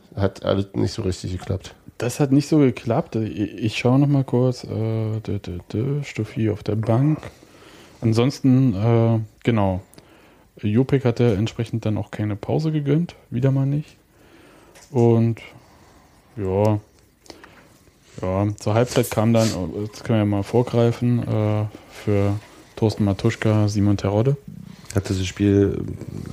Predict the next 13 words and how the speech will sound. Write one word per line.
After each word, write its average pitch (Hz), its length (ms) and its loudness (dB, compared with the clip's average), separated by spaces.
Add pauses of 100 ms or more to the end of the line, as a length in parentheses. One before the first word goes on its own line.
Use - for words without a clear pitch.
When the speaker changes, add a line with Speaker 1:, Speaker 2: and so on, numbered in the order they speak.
(120)
Speaker 3:
doll 107 280 4
verändert? 120 460 2
Was 104 140 2
meinst 95 280 0
du? 92 140 2 (3250)
Speaker 2:
Also 110 280 2
den 113 160 4
Zugriff 127 420 0
richtig 120 240 0
aufs 110 140 0
Spiel 110 200 0
hatten 107 280 -2
sie 95 340 -4